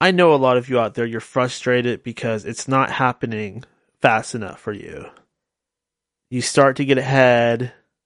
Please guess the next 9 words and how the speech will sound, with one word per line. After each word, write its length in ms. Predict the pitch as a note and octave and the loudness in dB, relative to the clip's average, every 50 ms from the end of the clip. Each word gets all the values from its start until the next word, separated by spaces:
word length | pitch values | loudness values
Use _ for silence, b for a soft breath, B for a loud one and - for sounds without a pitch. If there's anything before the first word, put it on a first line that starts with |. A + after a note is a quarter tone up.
| _ _ _ _ _ _ _ _ _ _ _ _ _ _ _ _ _ _ | _ _ _ _ _ _ _ _ _ _ _ _ _ _ _ _ _ _
you, 280 | - B2+ C3 B2+ A#2+ - - | 0 2 4 4 4 2 0
you 160 | B2 B2 B2+ | -2 0 0
encounter 460 | B2+ A#2+ - - - C#3 C3 C3+ C3+ | 0 0 -2 -2 0 2 2 2 0
some 240 | C3 - - C#3 B2+ | -2 -2 -4 -6 -6
kind 220 | - - C3+ B2+ | -4 -4 -2 -2
of 100 | A#2+ A2+ - | -2 -2 0
obstacle 540 | - A#2+ B2 B2 - - - - - C3 C3 | 2 2 2 2 0 -2 -10 -10 -4 0 2
or 240 | C3 A#2+ - A#2+ B2 | 2 4 2 2 0
roadblock, 880 | B2 B2 A#2+ A#2+ A#2+ A2+ A2+ A#2 A2 A2 A2 A2+ A2+ A2 A2+ - - | 2 4 4 4 2 0 -2 -2 0 2 2 2 2 0 -2 -4 -10